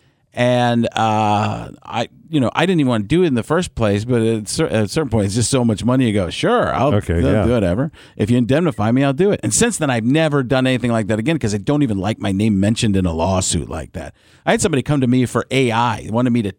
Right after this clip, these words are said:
Speaker 1: do, like, stuff, you know, how I teach those Robert Downey Juniors at one, two, burp, three, four, five, six,
Speaker 2: Right,
Speaker 1: seven,
Speaker 2: yeah, yeah.
Speaker 1: the cadence of people.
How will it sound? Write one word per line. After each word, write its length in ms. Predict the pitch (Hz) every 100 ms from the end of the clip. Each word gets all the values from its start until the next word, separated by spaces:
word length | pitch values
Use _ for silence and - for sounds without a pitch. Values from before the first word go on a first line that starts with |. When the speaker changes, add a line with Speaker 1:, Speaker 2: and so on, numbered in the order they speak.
| _
Speaker 1:
do, 240 | 127 127
like, 300 | 113 95 -
stuff, 480 | - - 131 117 - 92
you 80 | 113
know, 80 |
how 120 | 104 107
I 60 |
teach 300 | 95 120 113
those 200 | 113 101
Robert 280 | 101 104 92
Downey 200 | 107 95
Juniors 300 | 87 113 92
at 80 | 76
one, 240 | 110 107
two, 280 | - 117 110 -
burp, 520 | 185 113 - 107 107 -
three, 220 | - 110
four, 160 | - 107
five, 220 | 107 101
six, 140 | 127
Speaker 2:
Right, 40 | 131
Speaker 1:
seven, 220 | 104 113
Speaker 2:
yeah, 80 | 120
yeah. 180 | 107 95
Speaker 1:
the 80 | 117
cadence 380 | 135 131 135
of 60 | 139
people. 260 | 143 143